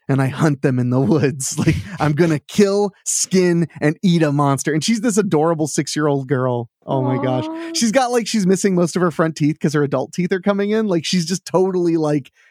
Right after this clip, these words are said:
Speaker 1: a picturesque, goofy six-year-old girl.
Speaker 2: It's
Speaker 1: I
Speaker 2: not,
Speaker 1: love this.
Speaker 2: like, it's not that she's missing her, her front teeth. That's 'cause she's been punched by, like, vampires or something.
Speaker 1: <laughs> I like that your,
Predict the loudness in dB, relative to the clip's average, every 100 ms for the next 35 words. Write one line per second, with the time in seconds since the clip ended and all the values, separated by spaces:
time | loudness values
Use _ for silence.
0 | _ _ _ 0 2 2 0 -2 -2 -2
1 | 0 2 2 0 -4 -12 -20 _ _ _
2 | 0 0 0 -2 -2 -4 -2 -2 0 -2
3 | -2 -4 -4 -8 _ _ _ _ -8 -4
4 | 2 2 2 0 -2 -6 -10 _ _ -4
5 | -4 -4 -6 -2 -2 -2 -4 -4 -2 0
6 | 0 0 -2 -4 _ _ -6 -4 -2 -2
7 | 0 -2 -2 -6 -8 _ -8 -6 -4 -4
8 | -2 -4 -4 -4 -4 -6 -16 -8 -4 -2
9 | -4 -6 -10 -10 -8 -6 -4 -4 -4 -8
10 | -10 -10 -10 -8 -10 -10 -8 -8 -8 -12
11 | -16 _ _ -10 -2 0 2 0 0 0
12 | 0 0